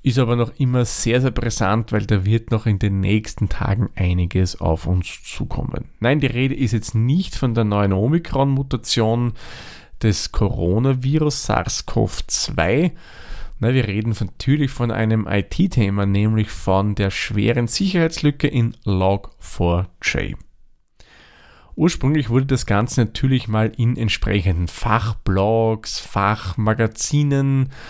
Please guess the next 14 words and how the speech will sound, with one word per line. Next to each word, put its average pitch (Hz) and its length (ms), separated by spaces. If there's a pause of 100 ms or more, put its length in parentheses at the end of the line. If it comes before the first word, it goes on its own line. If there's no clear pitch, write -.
(320)
oder 117 260
Websites, 113 600
die 117 160
sich, - 440 (160)
ja, 117 240
mehr 117 160
oder 110 120
weniger 117 280
der 110 180
I 107 120
T 120 320
gewidmet 110 640
haben, 95 400
publiziert. - 880